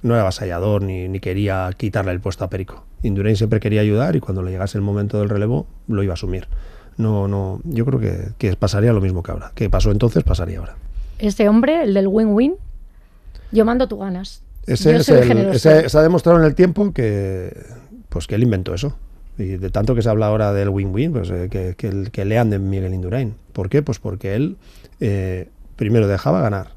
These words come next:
Speaker 1: aunque él nunca lo ha reconocido. Lo dejaba ganar de forma humilde. Es decir, nadie se daba cuenta que había dejado ganar. Sí que decían, "Pero, joder, si parece que todo el mundo le gana". Yo estuve con Coti,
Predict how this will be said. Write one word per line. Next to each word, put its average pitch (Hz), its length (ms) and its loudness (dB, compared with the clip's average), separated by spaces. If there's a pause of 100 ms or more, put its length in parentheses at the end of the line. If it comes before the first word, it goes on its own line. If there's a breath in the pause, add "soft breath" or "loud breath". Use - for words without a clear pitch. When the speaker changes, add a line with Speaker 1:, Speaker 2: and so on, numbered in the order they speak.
(560)
Speaker 1:
aunque 101 240 -2
él 110 240 0
nunca 113 280 0
lo 101 80 2
ha 95 40 0
reconocido. 95 580 -8 (140)
Lo 107 80 -4
dejaba 110 260 -4
ganar 123 240 0
de 120 80 0
forma 117 280 2
humilde. 110 380 2 (280)
Es 101 120 -2
decir, 101 220 0
nadie 101 240 0
se 117 80 0
daba 98 180 0
cuenta 117 280 0
que 101 60 -6
había 92 100 -2
dejado 92 160 -4
ganar. 92 200 -6
Sí 113 140 0
que 143 80 4
decían, 98 300 0
"Pero, 92 160 -8
joder, 127 240 -6
si 101 160 -6
parece 107 320 -2
que 117 80 2
todo 117 80 0
el 110 100 2
mundo 104 160 0
le 95 100 -4
gana". 95 260 -6 (880 soft breath)
Yo 131 280 4
estuve 156 340 4
con 104 720 0
Coti, 160 360 2